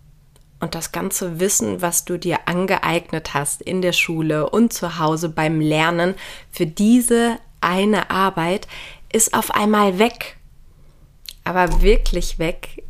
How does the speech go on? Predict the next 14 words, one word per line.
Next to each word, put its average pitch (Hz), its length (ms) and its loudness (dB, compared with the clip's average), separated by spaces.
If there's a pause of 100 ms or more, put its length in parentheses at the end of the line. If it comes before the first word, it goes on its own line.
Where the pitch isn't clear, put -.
ist 208 240 2
es 170 240 -4
nicht. 147 480 -8
Und 180 240 -4
das - 180 -6
ganze 202 440 -2
Wissen 220 420 0 (400)
steckt - 540 -2
in 214 280 4
dir 208 180 2
drinne. 185 600 -2 (380)
Nur 185 320 0
haben 190 440 4
wir 185 400 2